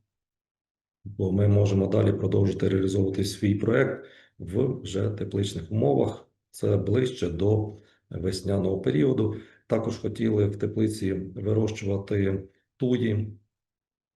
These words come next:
через те, що туї потребують додаткового тепла. І також туї плануємо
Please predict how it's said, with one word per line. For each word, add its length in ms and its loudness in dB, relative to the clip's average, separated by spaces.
через 340 0
те, 180 -2
що 240 -4
туї 580 -4
потребують 640 -2
додаткового 840 -2
тепла. 500 0
І 160 -2
також 420 -2
туї 320 -2
плануємо 880 -2